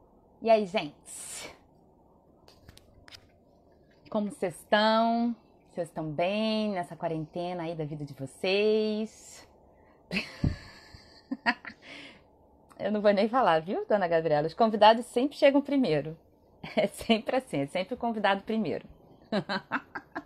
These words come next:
E aí, como tá, povo? Vocês estão bem? Cinco horas da tarde, domingo, estamos começando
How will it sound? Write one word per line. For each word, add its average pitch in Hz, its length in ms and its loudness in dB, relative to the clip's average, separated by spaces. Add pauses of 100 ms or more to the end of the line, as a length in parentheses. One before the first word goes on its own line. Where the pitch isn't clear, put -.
(2000)
E 240 80 6
aí, 233 100 6
como 220 220 2
tá, 214 160 4
povo? 208 680 2 (360)
Vocês 190 140 -2
estão 160 120 -2
bem? 240 500 4
Cinco 247 360 0
horas 190 160 4
da 160 120 0
tarde, 208 680 4
domingo, 226 640 2
estamos 220 320 0
começando 196 640 -2